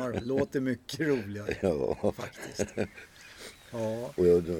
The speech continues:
Speaker 2: det innebär att då har jag varit sjukskriven under långa perioder, men det är, det är fortfarande en osäkerhet det här. Även om Försäkringskassan hittills har godkänt sjukskrivningarna så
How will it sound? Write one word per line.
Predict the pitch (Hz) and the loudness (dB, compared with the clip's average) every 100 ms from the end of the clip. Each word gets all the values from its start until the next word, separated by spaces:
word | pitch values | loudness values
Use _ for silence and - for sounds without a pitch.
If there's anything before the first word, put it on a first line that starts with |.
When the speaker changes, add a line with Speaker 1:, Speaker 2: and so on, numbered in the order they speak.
| 87 | -2
Speaker 2:
det | 90 110 | 2 4
innebär | 104 95 92 | 4 8 8
att | 87 | 10
då | 107 | 10
har | 127 | 10
jag | 95 | 12
varit | 92 95 | 10 6
sjukskriven | - 90 - - 90 110 | 6 4 4 0 0 2
under | 110 104 95 | 0 2 4
långa | 95 87 80 | 4 4 0
perioder, | - 82 90 131 123 101 | 0 2 2 2 0 -2
men | 87 87 | 0 2
det | 90 | 2
är, | 90 90 - - - - | 2 0 -4 -12 -18 -4
det | 87 | -2
är | |
fortfarande | 87 104 - 87 101 | 2 0 2 0 2
en | |
osäkerhet | 104 92 - 87 - 92 110 107 | 0 -2 2 0 2 2 2 0
det | - | 0
här. | 78 - - - - - | 0 0 -10 -20 -20 -2
Även | 95 87 87 | 6 6 6
om | 95 | -2
Försäkringskassan | 92 107 90 - - 90 78 78 | -2 0 0 -2 -4 -6 -4 -4
hittills | 82 104 104 95 | -2 -2 -4 -4
har | 101 | 0
godkänt | 95 82 - 95 98 | 2 0 0 -2 2
sjukskrivningarna | 104 87 - 95 92 92 92 92 92 | 2 2 -2 -2 0 0 0 0 0
så | - 87 | 0 -2